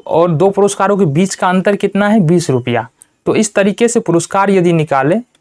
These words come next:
इस तरह पुरस्कार,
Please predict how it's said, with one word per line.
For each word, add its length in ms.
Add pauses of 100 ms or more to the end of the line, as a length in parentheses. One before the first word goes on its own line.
(180)
इस 200
तरह 340 (2250)
पुरस्कार, 680